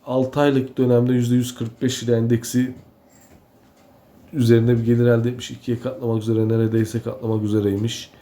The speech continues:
Yılbaşından beri de yüzde doksan beş nokta doksan dokuz ile endeks üstü bir gelir elde etmiş. Çimsa yüzde doksan nokta kırk üçlük bir, e, öz kaynak karlılığına sahip. Evet,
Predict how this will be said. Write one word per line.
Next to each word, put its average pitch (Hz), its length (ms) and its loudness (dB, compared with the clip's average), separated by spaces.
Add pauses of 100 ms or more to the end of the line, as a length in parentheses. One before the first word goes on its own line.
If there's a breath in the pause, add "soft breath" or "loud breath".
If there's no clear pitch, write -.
(580 loud breath)
Yılbaşından 127 600 2
beri 117 140 0
de 123 40 0
yüzde 120 240 0
doksan 120 320 -2
beş 120 160 -2
nokta 113 160 -4
doksan 110 340 -2
dokuz 110 280 -4
ile 123 100 0
endeks 110 420 0
üstü - 280 -6
bir 107 220 0
gelir 107 380 -2
elde 101 280 -2
etmiş. 104 360 -8
Çimsa 113 520 0 (360 loud breath)
yüzde 127 240 4
doksan 127 320 0
nokta 120 280 -2
kırk - 260 -8
üçlük - 340 -10
bir, 120 240 0 (480 loud breath)
e, 113 40 -4 (360)
öz 123 240 0
kaynak 113 500 0
karlılığına 104 580 -2
sahip. 87 380 -4 (920 soft breath)
Evet, 143 260 2